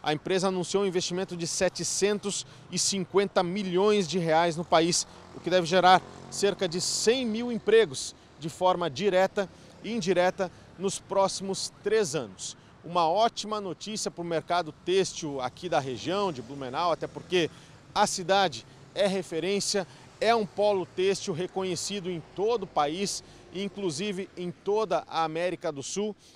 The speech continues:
E essa parceria entre essa gigante da moda chinesa, com certeza, vai, é, trazer muitos investimentos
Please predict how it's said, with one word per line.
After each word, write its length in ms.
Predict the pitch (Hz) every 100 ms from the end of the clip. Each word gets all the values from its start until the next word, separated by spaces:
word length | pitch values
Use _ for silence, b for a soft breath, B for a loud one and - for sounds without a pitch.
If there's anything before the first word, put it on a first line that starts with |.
| B
E 100 | 156
essa 260 | 190 - 185
parceria 640 | 185 175 - 175 190 107 b b b
entre 260 | 160 -
essa 180 | 160 160
gigante 640 | 127 139 117 220 254 -
da 100 | 160
moda 280 | 143 160 165
chinesa, 500 | 151 185 151 170 160
com 160 | - 170
certeza, 560 | 190 - 160 160 165 - b b -
vai, 400 | 98 165 180 170 _ _
é, 280 | - 151 156
trazer 520 | - 180 139 120 175 156 b b b _
muitos 460 | 143 233 226 175 175
investimentos 880 | 180 175 - 160 156 165 156 -